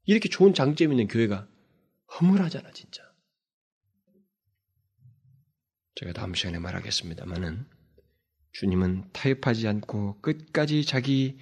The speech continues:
신앙을 지키는 자에게 영생을 주신다고 말하고 있습니다. 그러므로 우리는 이 세상 정신과 타협하는 것을 경계해야 됩니다.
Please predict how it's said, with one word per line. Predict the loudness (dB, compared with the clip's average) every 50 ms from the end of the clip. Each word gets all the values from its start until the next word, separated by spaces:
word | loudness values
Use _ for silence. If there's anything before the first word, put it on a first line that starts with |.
| -20 _
신앙을 | -4 0 0 2 2 2 2 2 4 2 2
지키는 | 2 2 -2 -2 -2 -4 -2 -2 -2
자에게 | -2 -2 -4 -4 -4 -6 -6 -6 -8 -8 -10 -12
영생을 | -8 -6 -6 -6 -6 -6 -6 -6 -6 -6 -6 -6
주신다고 | -8 -8 -8 -8 -8 -8 -8 -10 -10 -10 -10 -12 -14 _ _ _ _ _ _ -20
말하고 | -20 -18 -18 -18 -16 -10
있습니다. | -8 -8 -8 -8 -14 -20 _ -20 -20 _ _ _ _ _ _ _ _ _ _ _ _ _ _ _ _ _ _ _ _
그러므로 | -2 2 4 6 8 8 10
우리는 | 10 10 10 10
이 | 10 8 8
세상 | 6 6 4 4 6 4 6
정신과 | 6 6 4 6 6 4 4 4 4 2 0 -2
타협하는 | -4 -4 -4 -4 -2 -4 -4 -2 -2 -4
것을 | -4 -4 -4 -4 -4 -6 -8 -10
경계해야 | -8 -6 -4 -2 -2 0 0 0 0 -2 -2
됩니다. | -4 -4 -6 -6 -8 -10 -12 -14 -16 -16 -20 -20